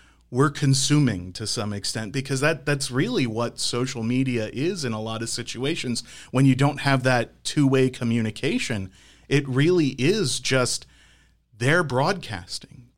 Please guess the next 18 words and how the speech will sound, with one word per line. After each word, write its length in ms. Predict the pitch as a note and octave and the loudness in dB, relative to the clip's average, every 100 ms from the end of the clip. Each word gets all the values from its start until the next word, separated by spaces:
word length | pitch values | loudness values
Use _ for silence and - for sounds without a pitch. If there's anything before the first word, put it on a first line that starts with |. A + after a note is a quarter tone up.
| _ | _
they're 240 | - C#3+ F3+ | -2 2 2
sending 480 | - D#3 D#3+ D#3 D3 | 2 0 2 2 2
out 200 | D3 D3 | 0 -2
their 140 | B2 | -2
message, 640 | A2 E3+ - A2+ G2+ - - _ _ _ | -2 -2 -2 -4 -4 -8 -16 _ _ _
and 160 | - B2+ | -4 0
you're 100 | C3 | 2
taking 460 | C3+ C#3+ C3+ C#3 A#2+ | 0 -2 0 0 0
it 140 | B2+ | 0
in. 340 | F#3 G2 F#2 | -2 -2 -6
And 160 | G2 A#2+ | -4 0
if 160 | C3 C3+ | 0 0
you're 80 | |
not 220 | B2+ F3+ A3 | 2 2 0
taking 360 | G#3 G3+ F3 | -6 -4 -2
it 120 | C#3+ | 0
in 160 | C3+ A2+ | 0 0
critically, 640 | - D3 D#3+ F#3+ G2+ F2+ | -4 -6 -4 -6 -8 -10